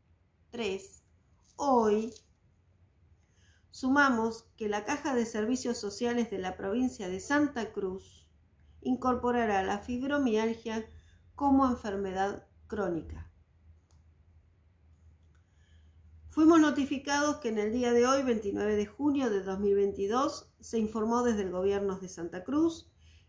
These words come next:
que a través de la obra social santacruceña será efectiva la cobertura ampliada en medicamentos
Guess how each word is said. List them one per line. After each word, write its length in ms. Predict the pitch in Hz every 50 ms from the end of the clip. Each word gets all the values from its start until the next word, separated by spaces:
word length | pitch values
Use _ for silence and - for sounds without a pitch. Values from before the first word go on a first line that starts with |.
| _ -
que 60 | 220
a 80 | 226 226
través 320 | 240 240 247 269 311 320
de 100 | 330 330
la 200 | 302 269 262 262
obra 280 | 269 277 269 269 269 269
social 460 | 269 - 233 226 - - 240 240 247
santacruceña 1120 | 240 - 247 226 214 208 202 196 - 208 208 208 - 202 190 175 165 156 151 147 139 -
será 420 | - - - 247 262 294 302 320
efectiva 840 | 330 311 320 - 302 269 269 - - 262 247 214 190 180 185 - - -
la 200 | 202 220 220 -
cobertura 640 | - 269 269 269 269 269 262 - 320 330 320 302
ampliada 760 | 285 269 254 262 240 226 220 202 185 185 180 180 - - - -
en 180 | - 247 262 254
medicamentos 960 | 247 240 240 240 233 233 220 220 233 240 254 262 269 - 302 302 302 -